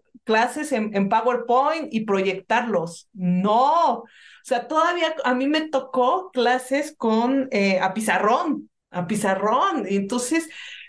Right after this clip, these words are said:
¿cómo, cómo puedes mostrar una belleza a pizarrón? <laughs> Estaba difícil.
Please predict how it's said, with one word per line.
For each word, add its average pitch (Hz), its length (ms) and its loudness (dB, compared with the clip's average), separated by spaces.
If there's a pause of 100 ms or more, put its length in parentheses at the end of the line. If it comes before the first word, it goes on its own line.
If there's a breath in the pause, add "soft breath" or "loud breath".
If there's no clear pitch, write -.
(140 loud breath)
¿cómo, 370 400 2
cómo 403 280 0
puedes 392 260 0
mostrar 302 580 0
una 302 280 2
belleza 262 720 0 (520)
a 214 160 -4
pizarrón? 247 600 0 (300)
<laughs> - 540 -4
Estaba 392 380 0
difícil. 202 800 -4